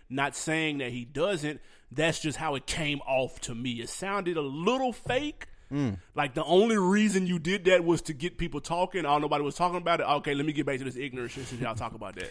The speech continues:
Speaker 2: <laughs> So, so you're saying that you don't think the message was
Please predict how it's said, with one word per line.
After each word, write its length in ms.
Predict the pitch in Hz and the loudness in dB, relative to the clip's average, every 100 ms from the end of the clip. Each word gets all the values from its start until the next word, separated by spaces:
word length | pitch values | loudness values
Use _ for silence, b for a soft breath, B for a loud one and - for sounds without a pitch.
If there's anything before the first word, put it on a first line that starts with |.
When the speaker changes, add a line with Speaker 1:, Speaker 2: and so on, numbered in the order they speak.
| - | -12
Speaker 2:
<laughs> 140 | - - | -20 -8
So, 260 | - 131 | -2 -2
so 240 | - 120 110 | 0 2 4
you're 220 | 107 143 | 6 6
saying 400 | - 127 110 104 | 6 2 2 0
that 120 | 101 87 - - - - _ _ _ - 123 | -4 -6 -20 -20 -20 -20 _ _ _ -10 2
you 140 | 131 | 4
don't 180 | 120 98 | 4 2
think 140 | 107 | -2
the 60 | 101 | -2
message 420 | 104 123 - 95 | 2 2 2 -4
was 140 | 95 | -8